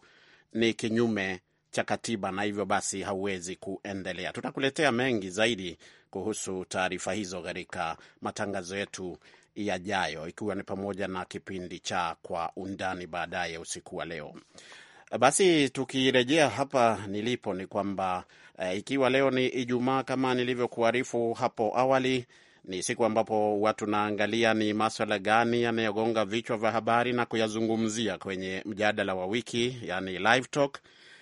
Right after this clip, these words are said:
Na hiyo jana Alhamisi, ulimwengu uliadhimisha siku ya kimataifa ya maswala ya utoaji wa huduma za kibinadamu. Ni hafla mbalimbali mbali ambazo zilifanyika kote duniani, eh, kuwaenzi wale ambao wako katika mstari,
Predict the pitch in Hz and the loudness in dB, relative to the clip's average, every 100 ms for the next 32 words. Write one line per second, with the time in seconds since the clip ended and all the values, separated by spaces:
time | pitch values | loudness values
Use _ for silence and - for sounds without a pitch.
0 | - - 131 135 185 196 135 165 151 117 | -18 2 6 6 6 4 6 4 6 6
1 | 113 113 120 147 - 131 117 120 135 120 | 6 4 4 2 2 0 2 4 2 2
2 | 117 107 107 - 113 101 104 120 - 110 | 2 2 0 2 0 0 2 2 4 4
3 | 104 120 110 113 107 123 117 120 - 120 | 4 0 -2 0 0 0 0 0 0 0
4 | 113 92 87 95 104 - 95 92 82 101 | 0 -4 -6 -4 -4 -4 -4 -4 -6 -2
5 | 95 104 101 101 101 104 101 101 92 - | 2 2 2 -2 -2 -4 -4 -2 -4 -4
6 | 104 107 120 117 95 76 - - - - | -6 0 2 2 0 -6 -16 -20 -20 -20
7 | - - - 104 101 117 107 113 98 98 | -20 -20 -6 -4 2 2 2 2 2 4
8 | 113 110 107 95 120 120 113 110 113 113 | 4 4 2 4 4 4 2 4 2 2
9 | 117 117 117 117 120 120 - 127 120 113 | -2 0 0 0 0 -2 0 -2 -2 -4
10 | 110 110 120 127 123 90 - - - - | -2 0 2 2 2 -2 -6 -18 -20 -8
11 | 98 98 101 98 104 113 113 104 98 98 | -6 -6 -4 0 4 4 2 0 0 2
12 | 117 104 98 98 101 107 107 98 95 - | 2 2 2 2 2 2 0 -2 -4 -4
13 | 95 90 90 - 101 101 | -4 -2 -4 -2 -2 -2